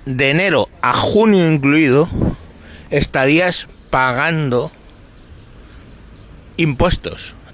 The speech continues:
Y a partir de julio empezarías a ganar dinero para ti. Entonces, fijaos lo que os supone,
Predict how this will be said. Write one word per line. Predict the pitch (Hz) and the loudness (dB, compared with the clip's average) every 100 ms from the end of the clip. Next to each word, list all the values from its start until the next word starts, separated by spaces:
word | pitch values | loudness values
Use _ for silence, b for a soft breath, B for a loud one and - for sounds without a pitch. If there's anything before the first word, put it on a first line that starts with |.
| - | -4
Y | 165 | -2
a | 156 | 0
partir | 143 143 135 - 208 240 | -2 -2 -2 -2 -4 0
de | 196 | -2
julio | 160 - 226 208 143 120 107 - - B B B B - | -2 -2 2 2 2 0 -2 -8 -12 B B B B -10
empezarías | 127 127 123 123 123 131 - | -6 -4 -2 0 0 -2 -2
a | 117 | -2
ganar | 107 113 113 101 98 - - - | -2 -2 -4 -4 -10 -16 -20 -14
dinero | 117 117 120 143 147 | -8 -4 -2 -2 -2
para | - - 120 101 104 | -4 -4 -2 -2 -4
ti. | 147 127 - - - - B B B - | -6 -8 -10 -20 -20 -20 B B B -12
Entonces, | 139 139 170 - | -4 0 0 -2
fijaos | 120 - 156 165 | -6 -2 0 2
lo | 160 | 2
que | 156 | 0
os | 156 - | -4 -2
supone, | 156 156 165 156 190 | -2 2 0 0 -6